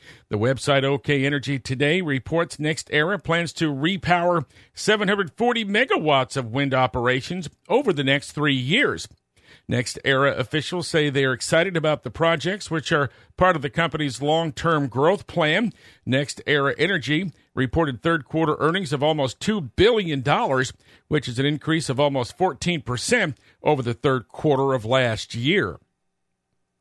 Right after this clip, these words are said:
A Chickasha man is sentenced to ten years in a federal prison for his role in a drug overdose case. Twenty-three-year-old Marcus Lamar Richardson pleaded guilty to a charge of distributing fentanyl last December.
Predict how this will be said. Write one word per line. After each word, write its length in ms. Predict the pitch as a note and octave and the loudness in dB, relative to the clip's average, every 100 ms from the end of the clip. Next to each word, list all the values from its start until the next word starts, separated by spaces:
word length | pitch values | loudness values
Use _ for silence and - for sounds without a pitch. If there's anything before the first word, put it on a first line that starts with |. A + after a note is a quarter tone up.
| _ _ _ - _ - | _ _ _ -20 _ -4
A 80 | D#3 | -2
Chickasha 580 | - B3 F#3+ - G3 F3+ | 0 -2 -2 0 2 2
man 220 | F#3 G#3+ | 0 0
is 120 | F3 | -2
sentenced 500 | - G#3 G#3 A#3 - F#3 | -2 -2 0 -2 -4 -6
to 80 | |
ten 260 | - G3+ G3 | 0 0 0
years 340 | G3 G#3 A3+ | 0 0 0
in 100 | F#3 | -2
a 40 | D#3 | -2
federal 340 | G3 F#3+ F3 | 0 2 2
prison 480 | - F#3+ E3 A3+ G#3+ - _ | 2 2 2 0 -2 -8 _
for 160 | - C#3+ | 0 2
his 340 | B2+ B3+ G3+ | 2 0 -2
role 240 | C#3+ C#3+ F#3 | 0 2 2
in 100 | D3+ | -2
a 80 | B2+ | -2
drug 300 | C3 G3 D#3+ | 2 2 4
overdose 600 | B3+ A3 D3 C3 A2+ - | 2 2 2 0 0 -2
case. 400 | C#3+ B2+ D#3+ - _ _ - _ | 0 2 0 -8 _ _ -20 _
Twenty-three-year-old 800 | - D#3 C#3 - D#3 D#3 D3+ B2+ | -2 0 0 0 0 2 2 0
Marcus 500 | A#2+ D#3 E3+ D#3+ - | 0 0 -2 -6 -4
Lamar 380 | D3+ D3+ E3 C#3 | -2 2 2 2
Richardson 560 | C#3+ G#3+ F3+ - D#3+ C3+ | 0 -2 -4 -4 -4 -2
pleaded 380 | D#3+ D3+ C3 | -2 -2 -2
guilty 420 | A#2 F#3 B2 F#3 G3 | -2 -2 -2 -4 -4
to 160 | D3+ | -4
a 60 | C#3+ | -4
charge 340 | E3 E3+ D3+ | 0 0 0
of 160 | D3+ B2+ | -4 -6
distributing 520 | C3+ - F3+ D#3+ C3+ | -6 0 0 0 -2
fentanyl 540 | - G3+ - E3+ D3 | -2 -2 -2 -2 0
last 320 | C#3 D3 C3+ - | 2 2 2 -4
December. 600 | A#2+ - A#3 G3+ C#3+ | -6 0 0 2 -2